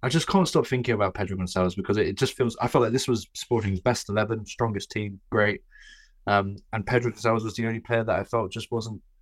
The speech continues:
quite at the same level. And, and, and I've had that feeling for quite a few times this season. I, maybe there's a position for him that in, in a better, a different system where he would better,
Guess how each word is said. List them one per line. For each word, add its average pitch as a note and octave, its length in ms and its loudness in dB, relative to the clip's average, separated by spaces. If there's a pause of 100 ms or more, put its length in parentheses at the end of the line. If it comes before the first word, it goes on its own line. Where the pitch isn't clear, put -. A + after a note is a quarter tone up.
(160)
quite A2+ 280 2 (120)
at - 200 2
the A#2 80 -2
same A#2+ 320 0
level. C#3 360 2
And, G2 140 2
and, A2+ 260 0 (220)
and B2 160 -2
I've A#2 120 2
had C#3+ 140 2
that A#2 160 2
feeling B2 280 -2
for A2+ 100 -8
quite B2 260 4
a A2+ 40 -2
few D3+ 160 0
times G#2+ 280 -4
this F#2 140 -6
season. F#2+ 340 0 (1080)
I, A#2 160 2 (600)
maybe C#3+ 260 4
there's C#3 200 6
a A#2+ 40 0
position A#2+ 420 0
for A2+ 200 0
him F#2+ 300 -4
that - 180 0
in, G2+ 160 -2
in G#2 160 -2
a G2+ 60 2
better, F#2+ 380 0
a A#2 60 2
different A2+ 300 0
system A#2 380 0
where G#2 120 4
he F#2+ 80 6
would F#2 160 2
better, A#2 320 0